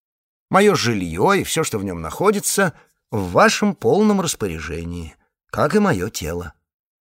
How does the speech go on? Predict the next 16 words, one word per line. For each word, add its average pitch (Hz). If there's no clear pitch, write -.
Очень 208
надеюсь, 202
что -
вы 196
не 208
станете 190
подвергать 147
его 165
чрезмерным 131
физическим 104
нагрузкам, 143
слишком 139
поздно 139
укладывать 95
в -
постель, 180